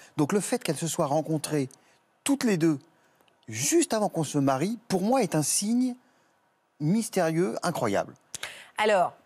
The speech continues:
Speaker 2: donc, vous lui dites, vous lui dites que, enfin, vous lui retirez cette épine dans le cœur, finalement,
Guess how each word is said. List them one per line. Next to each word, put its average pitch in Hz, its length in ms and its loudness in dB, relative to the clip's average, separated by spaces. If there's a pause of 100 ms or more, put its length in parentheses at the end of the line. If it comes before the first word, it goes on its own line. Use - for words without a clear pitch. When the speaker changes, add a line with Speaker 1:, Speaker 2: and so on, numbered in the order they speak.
Speaker 2:
donc, 180 420 2
vous 185 160 2
lui 302 140 6
dites, - 500 -2
vous 190 160 2
lui 269 160 6
dites 214 480 0
que, 170 500 0
enfin, 156 280 -4
vous 165 160 -2
lui 175 100 4
retirez 262 440 2
cette 202 200 0
épine 196 300 0
dans 160 120 0
le 156 80 -2
cœur, 349 320 2
finalement, 190 500 -4